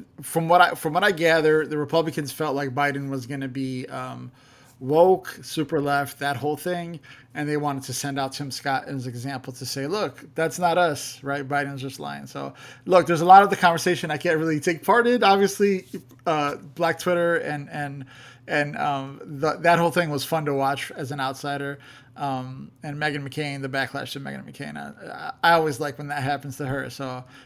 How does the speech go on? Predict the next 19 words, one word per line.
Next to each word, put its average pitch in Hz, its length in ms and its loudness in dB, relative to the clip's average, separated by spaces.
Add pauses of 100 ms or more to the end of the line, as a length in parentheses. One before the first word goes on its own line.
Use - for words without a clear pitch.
it 214 100 10
was 240 140 10
just 214 160 4
fun 175 240 6
to 147 100 0
watch. 139 420 0
I, - 200 -4
I 175 200 6
expected 156 440 -2
all 131 160 -2
of 131 80 -12
it 135 140 -14
to 135 220 -12
kind 143 260 -8
of, 143 140 -14
it 175 40 -4
was 180 160 2
all 143 140 2
predictable. 143 520 -10